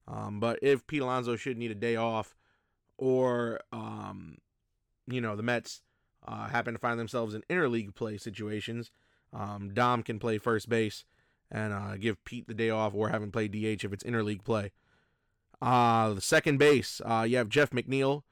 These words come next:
the second baseman by trade, who is also flexible. He can play third. He can play in the outfield. Uh, his backups will be Luis Guillorme and Jonathan Villar. And, uh, even though they lost Robinson Cano, uh, to the full season, uh, performance-enhancing drug suspension,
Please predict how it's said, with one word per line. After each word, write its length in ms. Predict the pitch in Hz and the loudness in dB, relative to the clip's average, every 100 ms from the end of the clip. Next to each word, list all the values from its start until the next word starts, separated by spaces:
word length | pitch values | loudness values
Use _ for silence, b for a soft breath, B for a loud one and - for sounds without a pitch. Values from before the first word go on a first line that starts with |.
| _ _ | _ _
the 80 | - | -4
second 280 | 131 127 120 | -2 0 2
baseman 380 | 120 - 113 | 0 0 -4
by 160 | 107 107 | -4 -6
trade, 340 | - 135 131 | 0 2 2
who 80 | 127 | 0
is 100 | 107 | -2
also 280 | 120 123 107 | -2 -2 -4
flexible. 500 | 113 107 - 110 110 _ _ _ | -6 -6 -4 -4 -6 _ _ _
He 100 | 110 | -12
can 140 | 107 113 | -8 -2
play 180 | 117 | -2
third. 400 | 107 127 123 117 | -2 0 2 2
He 80 | 117 | 0
can 100 | 120 | -6
play 180 | 117 110 | -6 -4
in 60 | 107 | -2
the 100 | 110 | -2
outfield. 500 | 107 120 113 104 98 b b b - | -2 0 -2 -2 -6 b b b -8
Uh, 140 | 107 | 0
his 200 | 123 131 | 2 4
backups 400 | 117 120 120 101 | 4 2 2 -4
will 80 | 110 | -4
be 220 | 113 104 | -2 -2
Luis 320 | 107 117 113 | -2 0 -2
Guillorme 560 | - 107 113 117 113 110 | -6 -4 -2 0 -2 -4
and 80 | 101 | -2
Jonathan 400 | 113 107 107 98 | -2 -2 -6 -6
Villar. 500 | 101 113 120 120 117 b b b | 0 4 6 4 0 b b b
And, 180 | 113 110 | -6 -2
uh, 140 | 110 | -2
even 240 | 143 156 151 | 0 2 4
though 220 | 143 135 | 4 4
they 160 | 123 120 | 4 2
lost 380 | 123 131 - - | 2 0 -2 -4
Robinson 560 | 117 123 123 117 117 | 2 2 2 -4 -8
Cano, 480 | 107 113 120 120 110 b b b b - | -6 0 4 4 2 b b b b -6
uh, 200 | 113 113 | -2 -2
to 120 | 107 | 0
the 80 | 113 | 0
full 220 | 143 135 | 2 2
season, 440 | - 143 123 120 113 | 0 -2 0 0 -2
uh, 200 | 110 107 | -4 -6
performance-enhancing 840 | - 127 117 110 113 117 - 110 | -2 0 0 0 -2 -2 -4 -8
drug 360 | 104 120 147 127 | 0 2 2 0
suspension, 600 | 110 - 113 104 107 101 | -8 -6 -6 -4 -6 -10